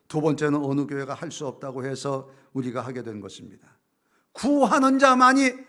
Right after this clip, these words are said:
할 수 있다는 것을 보여주시는 것입니다.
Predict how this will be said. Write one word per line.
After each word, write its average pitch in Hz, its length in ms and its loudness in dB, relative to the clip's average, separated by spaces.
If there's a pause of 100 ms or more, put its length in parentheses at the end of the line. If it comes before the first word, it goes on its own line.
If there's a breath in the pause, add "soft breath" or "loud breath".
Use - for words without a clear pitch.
(160)
할 220 240 -6
수 - 180 -10
있다는 170 540 -10
것을 139 420 -10 (260 soft breath)
보여주시는 110 1040 -12
것입니다. - 640 -20